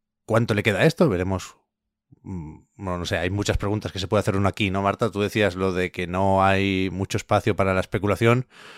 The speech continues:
pero con ese medallón en la nieve yo he visto teorías varias, ¿no? Porque parece que no es el del lobo,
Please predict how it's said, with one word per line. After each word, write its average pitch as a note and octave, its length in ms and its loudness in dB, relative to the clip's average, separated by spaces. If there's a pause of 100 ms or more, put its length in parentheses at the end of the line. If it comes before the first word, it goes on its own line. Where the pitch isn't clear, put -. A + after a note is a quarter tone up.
(180)
pero F#2+ 200 0
con F#2 140 -2
ese A#2 160 0
medallón A2 560 6
en G2+ 160 0
la F#2+ 100 4
nieve A2 440 4 (180)
yo F#2+ 180 0
he G2 40 2
visto F#2+ 600 4 (100)
teorías G#2 500 4
varias, G2+ 380 4
¿no? B2+ 120 2
Porque F#2 200 -2
parece F#2 280 -2
que G2+ 140 -4
no G2 240 0
es G2+ 180 0
el F#2+ 140 0
del F#2 200 0
lobo, C#3 500 6